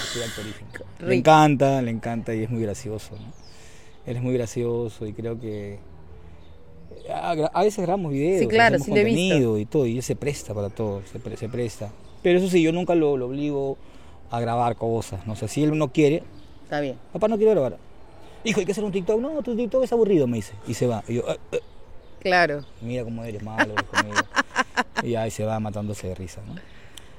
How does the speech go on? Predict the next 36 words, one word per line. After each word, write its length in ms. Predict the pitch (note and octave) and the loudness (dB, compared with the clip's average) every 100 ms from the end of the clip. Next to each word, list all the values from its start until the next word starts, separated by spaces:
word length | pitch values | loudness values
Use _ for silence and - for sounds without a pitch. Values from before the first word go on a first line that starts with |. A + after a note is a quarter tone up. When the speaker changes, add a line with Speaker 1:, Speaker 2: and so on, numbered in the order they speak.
| - | -4
Speaker 1:
Pero 140 | B2 E3+ | 2 4
no, 140 | G#3+ | 4
no 120 | A3 | 4
los 160 | A#3 - | 4 4
obligo 260 | D3 C3 | 0 0
a 40 | A2 | -2
mis 140 | G#2 | -2
hijos 180 | B2 A#2+ | -4 -4
para 180 | - G#2 | -4 -4
nada. 240 | A2 A2+ G2+ | -2 -2 -2
Si 140 | B2 | 0
no, 300 | C3 D3+ D#3 A2 | 2 6 4 4
pues 120 | F#2+ | -4
tendría 340 | A#2 A#2+ B2 | -6 -4 -4
mi, 280 | A#2+ A#2 G#2 - - | -2 -4 -6 -12 -14
mm, 640 | A#2+ A2+ A2 A2+ - - B2+ | -12 -10 -12 -12 -14 -12 -6
mis 320 | A2+ G#2 - | -4 -6 -6
redes 380 | A#2 B2 B2 A#2 | 0 2 2 0
llenos 520 | D3+ F3 F3 C#3+ A#2+ | 2 4 4 2 0
de 80 | A2 | 0
cosas 260 | B2 A#2+ | -2 -2
con 180 | - A2 | -4 -2
ellos, 220 | A#2 G#2+ | 0 -2
¿no? 180 | G2+ D3 - - - - - - | -2 -6 -8 -16 -18 -18 -18 -12
Pero 100 | - C3+ | -6 0
solo 200 | G3 F#3 | 4 6
de 60 | |
vez 120 | C#3+ C3+ | 6 2
en 100 | C3 | -2
cuando 260 | C3 B2+ | 0 -2
hacemos 300 | G#2+ A2+ A2+ | -4 -6 -6
algunos 380 | G#2+ G#2 G#2 G#2 - - | -6 -6 -6 -8 -10 -4
Speaker 2:
Los 120 | E3+ E3+ | -2 2
que 60 | |
les 120 | E3 | 2
gusta. 420 | D#3 F#3 - B2+ | 4 2 2 -4